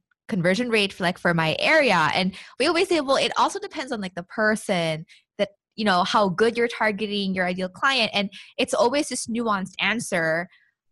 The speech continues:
but you guys have worked with a lot of, you know, property management companies, specifically in terms of sales. So from your experience, you can give ranges, like, what is a number that should, like,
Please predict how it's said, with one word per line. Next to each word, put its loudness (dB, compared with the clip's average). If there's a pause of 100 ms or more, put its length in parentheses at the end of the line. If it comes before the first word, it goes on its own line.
(140)
but 2
you -8 (100)
guys -2
have -6
worked -6
with -2 (340)
a -6
lot -6
of, 0 (100)
you -2
know, 2
property 0
management 0
companies, 0 (140)
specifically -2
in -4
terms -10
of -8
sales. -4
So -2 (220)
from -4
your -2
experience, -4
you -4
can -8
give -2
ranges, -2 (300)
like, 2 (640)
what 0
is -6 (200)
a 0
number 0
that 0 (160)
should, 0
like, 0